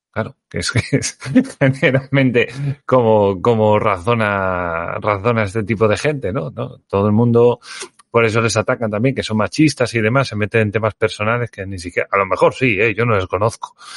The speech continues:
no me sé los nombres ni nada, o sea, no, no me tomo café con ellos, a lo mejor sí que lo son.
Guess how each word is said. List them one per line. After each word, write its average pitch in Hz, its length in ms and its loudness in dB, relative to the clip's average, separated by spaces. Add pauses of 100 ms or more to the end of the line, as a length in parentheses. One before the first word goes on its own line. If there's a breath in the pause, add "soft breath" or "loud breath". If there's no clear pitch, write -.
(260 loud breath)
no 107 120 0
me 101 100 2
sé 98 100 2
los 95 180 0
nombres 104 460 2
ni 95 240 0
nada, 113 300 2
o 95 60 -4
sea, 95 180 -6
no, 98 260 0
no 98 140 -2
me 104 100 0
tomo 104 240 0
café 104 240 -4
con 101 160 0
ellos, 104 300 -2
a - 20 -10
lo 95 80 -12
mejor 104 240 -4
sí 113 80 -6
que 98 80 -4
lo 87 80 -2
son. 110 160 -10